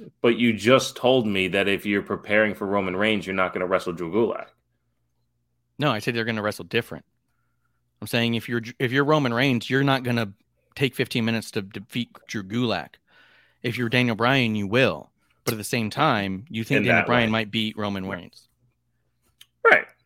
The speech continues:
Speaker 2: You know what I mean? And that's what it is: is that Roman trying, or not Roman, Cody's trying to show that he can do a bunch of different styles, that, you know, that he has the wherewithal to beat different styles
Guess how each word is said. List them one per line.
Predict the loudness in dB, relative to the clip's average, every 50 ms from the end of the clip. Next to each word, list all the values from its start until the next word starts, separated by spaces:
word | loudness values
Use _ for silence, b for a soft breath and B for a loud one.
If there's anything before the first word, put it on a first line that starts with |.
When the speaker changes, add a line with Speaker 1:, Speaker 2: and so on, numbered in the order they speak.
| _ _ _ _ _ _ _ _ _ _ _
Speaker 2:
You | -4 -4
know |
what | -2 -2
I |
mean? | -2 -2 -2 -2
And | 0 2
that's | 2 2 2
what | 0 0
it | 0 0
is: | 0 0 0 0 -2
is | -4 -4 -4 -2
that | -2 -2 -2 -2
Roman | -2 -2 -2 0 -2 -4
trying, | -4 -6 -4 -4 -4 -4 -6 -6
or | -4 -4
not | -2 -4 -4 -4
Roman, | -6 -6 -6 -6 -10 -10
Cody's | -8 -6 -6 -6 -6 -8 -8
trying | -6 -6 -6 -6 -6
to | -6
show | -6 -4 -4 -4 -4
that | -4 -4 -6 -8 -8 _ _ _ _ _ _ _ _ _ _ _ _ _ _ _ _ _ _ _ _ _ _ _ _ _ _
he | -10 -8 -8
can | -6 -6 -6 -8 -6 -6
do | -4 -2 0 0
a | 0
bunch | 0 -2 -4 -4 -6
of | -8 -8
different | -8 -8 -8 -10 -12
styles, | -10 -8 -6 -6 -6 -6 -8 -10 -12 -14 -14
that, | -14 -14 -12
you | -8 -6
know, | -6 -6 -6 -6
that | -8 -10 -10
he | -8 -6 -6 -4 -4 -4 -6 -8 -8 -10 -8
has | -4 -2 0 2 2 0 -2 -4 -10 _ _ _ _ _ _ _
the | -4 -2 -2
wherewithal | -2 -2 -2 -2 -2 -4 -4 -4 -4 -4
to | -4 -6 -10 -10
beat | -8 -10 -10 -10 -8 -8
different | -8 -8 -6 -10 -12 -12
styles | -10 -8 -4 -2 -2 -2 -4 -6 -8 -12 -16